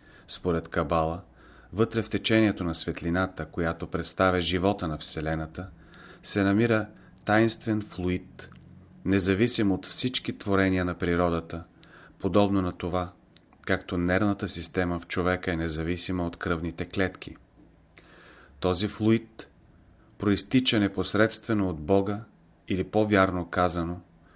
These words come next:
той съставя тялото на Бога. Това е духът на Вселената.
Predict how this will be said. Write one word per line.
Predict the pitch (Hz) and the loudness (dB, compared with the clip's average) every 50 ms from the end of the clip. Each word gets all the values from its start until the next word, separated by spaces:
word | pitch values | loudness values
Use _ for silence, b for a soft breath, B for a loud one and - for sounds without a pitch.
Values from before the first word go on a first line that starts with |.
| b b b b b b | b b b b b b
той | - 101 101 95 | 2 2 2 4
съставя | - - 92 - - - 98 98 98 101 101 | 2 0 -4 -2 2 4 4 4 4 2 0
тялото | - - 95 92 87 87 85 - 95 | -2 -2 0 0 0 0 -2 -4 -4
на | 85 80 78 | -4 -4 -4
Бога. | 76 78 80 78 71 71 73 - _ _ _ _ _ _ _ _ _ _ _ _ _ _ _ _ _ _ _ | -2 -2 -4 -4 -6 -8 -14 -18 _ _ _ _ _ _ _ _ _ _ _ _ _ _ _ _ _ _ _
Това | - 87 80 90 92 | -6 0 2 4 4
е | 95 95 | 4 2
духът | 85 78 90 82 - 95 90 - - | 0 -2 -4 -2 0 -2 -2 -2 -4
на | 90 82 | -6 -4
Вселената. | - - - 92 82 82 82 76 71 71 - - | -4 -2 -2 0 0 0 -2 -4 -6 -8 -12 -16